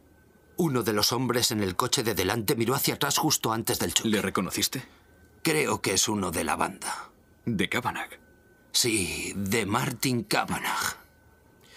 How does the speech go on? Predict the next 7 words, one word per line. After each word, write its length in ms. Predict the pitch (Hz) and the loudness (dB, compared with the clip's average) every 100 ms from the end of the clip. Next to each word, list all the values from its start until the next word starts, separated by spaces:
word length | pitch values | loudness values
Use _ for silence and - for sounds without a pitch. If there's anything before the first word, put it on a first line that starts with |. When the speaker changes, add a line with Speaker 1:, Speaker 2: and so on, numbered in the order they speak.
| - - - - - - | -16 -16 -18 -20 -20 -6
Speaker 2:
Nunca 300 | - 127 113 | 0 0 2
me 140 | 104 92 | 2 2
he 20 | |
encontrado 480 | 101 98 87 101 87 | 0 0 0 0 0
con 100 | 90 | 0
ese 140 | - | 0
tipo, 320 | - - - | -2 -6 -6